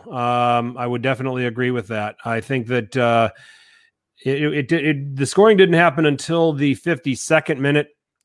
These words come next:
Um, and in the first half, it was a game dominated by Hellas Verona, sixty-nine percent possession, eight shots, four on target, uh, Jussi Joronen. If Brescia go down, Joronen's gonna find work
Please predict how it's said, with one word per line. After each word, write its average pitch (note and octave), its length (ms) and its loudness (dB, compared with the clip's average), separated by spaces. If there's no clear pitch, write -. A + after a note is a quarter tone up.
Um, B2 720 0
and C3+ 140 2
in E3 80 2
the D#3 80 2
first E3+ 280 2
half, E3 260 4
it - 20 2
was C3+ 160 2
a C3 40 -2
game C#3 260 0
dominated C#3 420 2
by B2+ 100 2
Hellas C3 280 0
Verona, B2 300 -2
sixty-nine D3+ 500 -2
percent C3 340 -6
possession, B2+ 560 -2
eight C#3+ 180 -2
shots, B2 460 0
four C#3 260 0
on B2 120 -2
target, B2 420 2
uh, A#2+ 200 0
Jussi C3 440 0
Joronen. C3 540 4
If B2+ 180 -2
Brescia F3+ 400 4
go D#3 160 4
down, C#3 300 2
Joronen's D3 440 0
gonna C3 180 -2
find B2 260 -6
work A2+ 340 -4